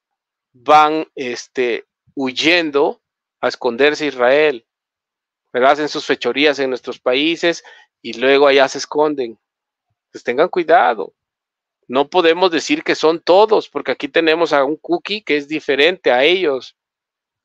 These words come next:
Y hay gente que ha de ser como Cookie, que no le gusta nada de eso.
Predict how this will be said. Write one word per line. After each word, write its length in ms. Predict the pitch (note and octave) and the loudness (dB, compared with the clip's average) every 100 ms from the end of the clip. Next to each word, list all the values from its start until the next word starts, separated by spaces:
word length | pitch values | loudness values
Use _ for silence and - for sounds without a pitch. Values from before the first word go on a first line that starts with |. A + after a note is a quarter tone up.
| _ _ _ _ _ _ _ | _ _ _ _ _ _ _
Y 140 | B2 | 2
hay 160 | C3+ D3 | 2 2
gente 420 | - D#3+ D#3+ F#3 | -2 -2 0 -2
que 200 | C#3+ C3 | 2 4
ha 100 | C#3+ | 4
de 80 | D3 | 2
ser 200 | D#3 D#3 | -2 -2
como 260 | F3 F3+ | -2 -2
Cookie, 440 | - A#3 G3 F#3+ G3 | 0 -2 -2 -10 -6
que 180 | D#3 | -4
no 340 | C#3+ C#3 D3 E3 | -2 0 2 4
le 160 | G3 | 2
gusta 420 | D#3 F3+ C4 - G#3+ | -2 -6 -6 2 2
nada 300 | F3 F#3+ F#3+ | 4 0 -2
de 200 | E3 A3+ | 0 0
eso. 340 | A#3+ F#3+ | -2 -10